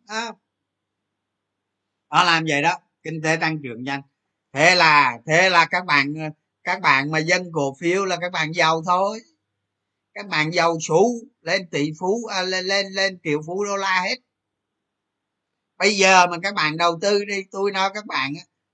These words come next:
mười năm nữa chính phủ đánh, đánh thuế bất động sản đi. Rồi mười năm sau nữa là các bạn thành, thành triệu phú hết. Tiền vô, ờ, ờ,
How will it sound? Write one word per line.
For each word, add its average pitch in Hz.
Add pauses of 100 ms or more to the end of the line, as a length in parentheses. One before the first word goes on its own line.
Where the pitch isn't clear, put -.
(400)
mười 196
năm 202
nữa 170
chính 214
phủ 165
đánh, 196
đánh 196 (120)
thuế 202
bất 214
động 147
sản 135
đi. 180 (460)
Rồi 156
mười 202
năm 202
sau 202
nữa 170
là 185
các 202
bạn 151
thành, 160 (260)
thành 160
triệu 147
phú 190
hết. 233 (580)
Tiền 196
vô, 220 (160)
ờ, 214
ờ, 202